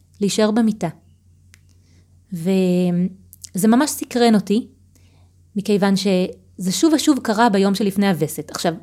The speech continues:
אם נלך לתפיסה של, "את יצאת מדעתך, את משוגעת, עוד מעט תגיע הווסת", אז נגיד, "יאללה, יאללה, אה, קחי ציפרלקס וזה יעבור." אבל אם נלך לתפיסה שאומרת, "מה שקורה עכשיו זה,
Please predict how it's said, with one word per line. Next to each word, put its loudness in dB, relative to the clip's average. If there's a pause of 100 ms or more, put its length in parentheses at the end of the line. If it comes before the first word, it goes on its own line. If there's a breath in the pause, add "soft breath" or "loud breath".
(140)
אם 2
נלך 0
לתפיסה -2
של, -2 (220)
"את -8
יצאת -2
מדעתך, 2
את -4
משוגעת, 0
עוד 0
מעט 2
תגיע 0
הווסת", 2
אז 2
נגיד, 2
"יאללה, 4
יאללה, 4 (500 soft breath)
אה, 0
קחי -6
ציפרלקס -2
וזה -2
יעבור." -2 (1300 soft breath)
אבל 0 (120)
אם 0
נלך 4
לתפיסה -2
שאומרת, 0
"מה -2
שקורה 2
עכשיו 0
זה, -2